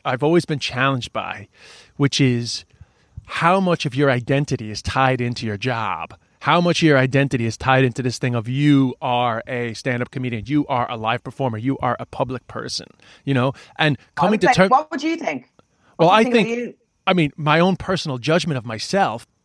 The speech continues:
Speaker 1: I, in my own personal judgment of that would be too much.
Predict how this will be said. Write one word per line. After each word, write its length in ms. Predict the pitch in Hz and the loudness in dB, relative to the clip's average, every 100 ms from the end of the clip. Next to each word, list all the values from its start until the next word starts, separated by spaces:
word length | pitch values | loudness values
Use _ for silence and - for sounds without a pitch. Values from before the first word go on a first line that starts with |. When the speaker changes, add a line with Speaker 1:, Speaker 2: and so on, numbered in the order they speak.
| _ | _
Speaker 1:
I, 220 | 156 185 - | 0 0 0
in 100 | 147 | 0
my 140 | 147 | 2
own 160 | 175 180 | 2 0
personal 360 | 160 165 143 | -2 0 -2
judgment 380 | 113 139 151 175 | 0 0 0 -4
of 60 | 156 | -2
that 240 | 180 - | -4 -2
would 140 | 147 | -4
be 380 | 147 147 143 135 - _ _ _ _ | 0 0 0 -2 -8 _ _ _ _
too 160 | - 143 | -2 0
much. 540 | 139 - - - - | 0 -2 -8 -12 -12